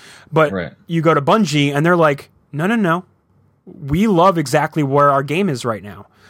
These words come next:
Speaker 1: We love that everyone is so active. We love that everyone's enga-, they're engaging with us. We
Speaker 2: Yep.
Speaker 1: feel the presence. We
Speaker 2: Yeah.
Speaker 1: know you guys are out there. We see you guys
Speaker 2: Yeah.
Speaker 1: playing the game." It, it, to us, this is, I'm not saying we, we can't feed our families with, with,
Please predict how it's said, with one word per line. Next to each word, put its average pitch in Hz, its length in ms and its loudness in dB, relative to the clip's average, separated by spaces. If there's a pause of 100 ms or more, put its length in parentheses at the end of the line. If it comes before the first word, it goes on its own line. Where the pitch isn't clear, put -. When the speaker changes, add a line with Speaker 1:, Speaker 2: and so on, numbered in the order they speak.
(160)
Speaker 1:
We 135 140 0
love 139 360 0
that 139 200 0
everyone 143 360 0
is 131 100 -2
so 131 200 0
active. 131 400 -4
We 120 80 -8
love 143 260 -2
that 143 80 2
everyone's 139 500 0
enga-, 131 300 -2
they're 156 220 0
engaging 165 400 -2
with 131 120 -4
us. - 440 -6 (400)
We 165 220 0
Speaker 2:
Yep. 196 180 0
Speaker 1:
feel 156 460 2 (360)
the 151 100 0
presence. 143 480 0
We 151 140 2
Speaker 2:
Yeah. 160 120 0
Speaker 1:
know 165 180 4
you 156 140 0
guys 123 280 0
are 117 100 2
out 110 200 -4
there. 113 160 -4
We 123 140 -4
see - 240 -6
you 151 160 -2
guys 120 260 -2
Speaker 2:
Yeah. 92 100 -6
Speaker 1:
playing 120 280 -2
the 117 60 -10
game." 104 360 -12 (400)
It, 151 100 0
it, 151 220 -2
to 175 160 -2
us, 160 340 2
this 151 260 -4
is, 131 180 -8 (1400)
I'm 160 120 0
not 175 160 0
saying 165 180 0
we, 143 200 0
we 147 140 -2
can't 156 260 -4 (120)
feed 165 280 -2
our 139 120 4
families 139 560 0
with, 123 340 -2
with, 143 340 -6